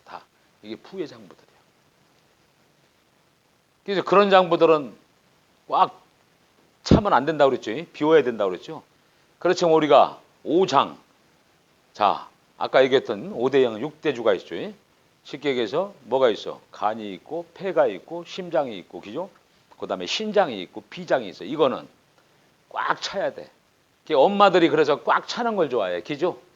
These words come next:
돈 모으는 거 좋아하시지? 다 좋아해. 근데 정말 서양 사람들은, 아니, 잠깐만, 아버지들은 밖으로 자꾸 기어 나가려고 그래. 그죠?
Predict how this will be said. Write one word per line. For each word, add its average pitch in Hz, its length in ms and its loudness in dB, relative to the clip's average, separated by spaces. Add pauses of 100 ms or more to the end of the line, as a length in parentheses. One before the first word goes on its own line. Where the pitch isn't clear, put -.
(140)
돈 147 220 -6
모으는 151 320 0
거 135 80 -4
좋아하시지? 135 600 -4 (680)
다 - 160 -20
좋아해. - 280 -20 (1160)
근데 147 180 -12
정말 139 200 0
서양 196 240 2
사람들은, 107 440 -2 (1000)
아니, 113 140 -4
잠깐만, 98 300 -4 (300)
아버지들은 110 520 2 (1080)
밖으로 120 280 -4
자꾸 - 240 -10
기어 110 180 -6
나가려고 87 460 -8
그래. 69 160 -20
그죠? 101 260 -16